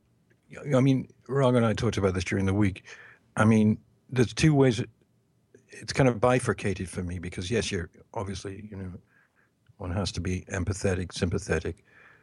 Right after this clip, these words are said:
to the person that's angry just to see why, you know, and not to condemn the person and make a us-them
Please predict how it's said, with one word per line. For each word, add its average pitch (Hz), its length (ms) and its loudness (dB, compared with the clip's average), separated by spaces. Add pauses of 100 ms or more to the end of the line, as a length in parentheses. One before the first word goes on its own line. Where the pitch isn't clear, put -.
(260)
to - 100 -6
the - 80 2
person 113 300 4
that's 90 100 -2
angry 98 720 0 (420)
just - 220 -2
to 113 60 0
see 107 160 0
why, 101 340 2
you 101 120 -4
know, 98 160 -6 (360)
and 98 260 4
not 104 280 2
to 98 200 0
condemn 107 420 2
the 101 80 0
person 87 500 -2
and 92 260 -2
make 95 180 0
a 92 220 -2 (100)
us-them 95 560 0